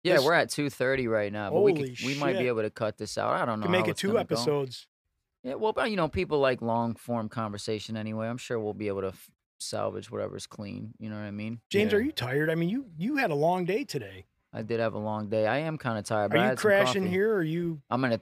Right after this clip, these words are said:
Speaker 1: I'm gonna head home actually, 'cause I,
Speaker 2: Yeah?
Speaker 1: I gotta wake up at
Speaker 2: Ooh.
Speaker 1: five.
Speaker 3: Yeah, it's a long day,
Speaker 1: So
Speaker 3: so.
Speaker 1: yeah, it's a long. I'd rather just get up, take a shower, and go.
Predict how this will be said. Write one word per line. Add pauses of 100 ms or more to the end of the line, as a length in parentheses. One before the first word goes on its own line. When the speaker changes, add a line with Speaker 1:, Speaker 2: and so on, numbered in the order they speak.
Speaker 1:
I'm
gonna
head
home
actually,
'cause
I,
Speaker 2:
Yeah?
Speaker 1:
I
gotta
wake
up
at
Speaker 2:
Ooh.
Speaker 1:
five. (640)
Speaker 3:
Yeah,
it's
a
long
day,
Speaker 1:
So
Speaker 3:
so.
Speaker 1:
yeah,
it's
a
long.
I'd
rather
just
get
up,
take
a
shower,
and
go.